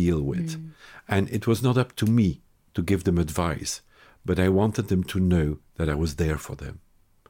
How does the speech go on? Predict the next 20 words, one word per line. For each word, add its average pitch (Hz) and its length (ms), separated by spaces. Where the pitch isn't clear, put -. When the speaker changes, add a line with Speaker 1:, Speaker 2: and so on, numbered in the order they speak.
Speaker 1:
And 104 200
I 117 60
very 160 260
often 156 200
said - 180
to 104 100
my 85 160
children, 87 340
"Listen, 127 300
to 113 80
tell 151 220
you 147 80
the 113 80
truth, 147 160
I 104 40
don't 127 260
know 107 80
what 95 220
to 90 80
do. 80 160